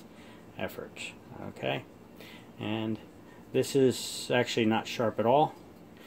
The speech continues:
This is a little bit serrated over here. This is only used for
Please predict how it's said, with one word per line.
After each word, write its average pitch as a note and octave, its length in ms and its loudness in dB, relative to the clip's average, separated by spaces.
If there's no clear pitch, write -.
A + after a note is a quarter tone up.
This A2+ 200 -2
is A#2 160 4
a A#2 40 6
little A2 200 4
bit A2 120 6
serrated A2 480 4
over B2+ 200 4
here. D3 280 4
This G#2 240 -8
is G#2+ 80 4
only A#2 180 8
used A2 280 6
for G#2 260 0